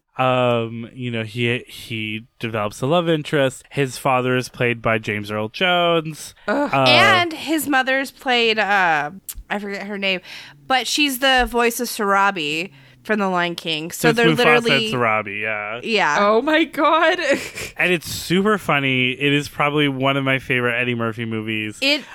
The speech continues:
Speaker 1: Um,
Speaker 3: it is
Speaker 1: and
Speaker 3: my
Speaker 1: again,
Speaker 3: favorite Eddie
Speaker 1: in
Speaker 3: Murphy
Speaker 1: that,
Speaker 3: movie.
Speaker 1: like, in that same, like, you know, all-powerful person who comes to, um, a
Speaker 3: Fish
Speaker 1: more
Speaker 3: out of
Speaker 1: modern
Speaker 3: water.
Speaker 1: place, fish out of water story, where they have to live in a shitty apartment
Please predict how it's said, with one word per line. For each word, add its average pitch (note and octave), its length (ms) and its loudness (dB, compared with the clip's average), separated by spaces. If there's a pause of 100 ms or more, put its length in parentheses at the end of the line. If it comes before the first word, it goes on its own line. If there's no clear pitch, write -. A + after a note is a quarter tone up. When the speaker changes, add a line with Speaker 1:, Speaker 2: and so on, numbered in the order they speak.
Speaker 1:
Um, D#3 260 2
Speaker 3:
it - 60 -4
is - 200 4
Speaker 1:
and G3 60 2
Speaker 3:
my A3+ 80 2
Speaker 1:
again, F#3+ 180 4
Speaker 3:
favorite F#3 320 0
Eddie F#3 160 2
Speaker 1:
in F3 100 0
Speaker 3:
Murphy G3 100 2 (160)
Speaker 1:
that, - 20 -12
Speaker 3:
movie. D#3+ 60 -6 (280)
Speaker 1:
like, F#3 120 -12
in E3+ 180 0
that E3 200 0
same, D#3 340 -2
like, C3 360 0 (200)
you C#3+ 200 0
know, C#3 160 2
all-powerful C#3 720 0
person B2 600 0
who A#2+ 200 -8
comes B2 340 -6
to, B2+ 360 0 (120)
um, A#2 560 2 (160)
a C3 280 2
Speaker 3:
Fish C3 100 0
Speaker 1:
more - 160 4
Speaker 3:
out G#3+ 140 4 (100)
of - 60 2
Speaker 1:
modern E3+ 300 2
Speaker 3:
water. F3 80 -2
Speaker 1:
place, A#2+ 640 0 (200)
fish D3 280 -2
out C3+ 140 2
of C3 80 0
water B2+ 260 2
story, A#2 640 0 (320)
where C3+ 120 2
they C3+ 160 2
have C3+ 220 -2
to D3+ 80 -4
live C3+ 240 0
in C3 120 0
a C3 60 2
shitty C#3 280 0
apartment B2+ 500 -2